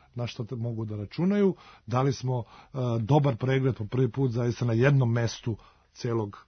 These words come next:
e, regiona i sad ćemo ići dalje u razvijanje platforme, pogotovo, e, u ovaj deo, deo pla-, deo investicione platforme koji se bavi našim preduzećima koji su, e, pre svega u, na polju inovativnih i visokih tehnologija, gde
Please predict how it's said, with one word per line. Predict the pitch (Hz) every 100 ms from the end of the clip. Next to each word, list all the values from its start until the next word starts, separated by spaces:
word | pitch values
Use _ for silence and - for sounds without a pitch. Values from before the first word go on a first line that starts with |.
| _ _ _
e, | 113 107 107 110
regiona | 113 104 117 143 196 214
i | 214
sad | 214
ćemo | - 208 202
ići | 180 185
dalje | 202 165
u | 131
razvijanje | 113 127 120 117 117 107 - -
platforme, | 127 139 175 147
pogotovo, | - 123 151 156 175 170 151 - - - -
e, | 139 135 131 127 127 123 127 127
u | - 127
ovaj | 131 131
deo, | 120 131 127 123 135 127
deo | 135 127
pla-, | 135 123
deo | 120 117 131 123 127
investicione | 127 113 127 113
platforme | 120 131 120
koji | 117
se | -
bavi | 113 127 123
našim | 135 - 113
preduzećima | 113 110 120 - 131 120
koji | 120
su, | 107 120 117 110 - - -
e, | 131 117 117 117 117 113
pre | -
svega | - 131 123 120
u, | 123 117 120
na | 117
polju | 117 127 120
inovativnih | 120 110 - 110 101
i |
visokih | 117 117 117 -
tehnologija, | 101 104 110 139 170 151 - - -
gde | 110 127 123